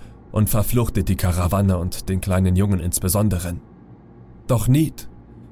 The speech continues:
der magere Notar, erklärte, dass der alte Schuster und seine Frau eher verdächtig seien,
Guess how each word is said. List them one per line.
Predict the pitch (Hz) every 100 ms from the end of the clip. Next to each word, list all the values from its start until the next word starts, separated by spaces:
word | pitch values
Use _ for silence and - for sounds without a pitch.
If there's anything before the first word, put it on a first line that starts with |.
| -
der | 107
magere | 101 107 117 107 98
Notar, | 98 101 - 117 104 - - - - - -
erklärte, | 117 - 117 135 127 120 - - - - - -
dass | 123 127
der | 139 123
alte | 135 135
Schuster | 123 143 147 - 107
und | 101
seine | - 113 117
Frau | 104 - 117 107 - -
eher | 123 104
verdächtig | 98 95 113 - 98 -
seien, | 101 98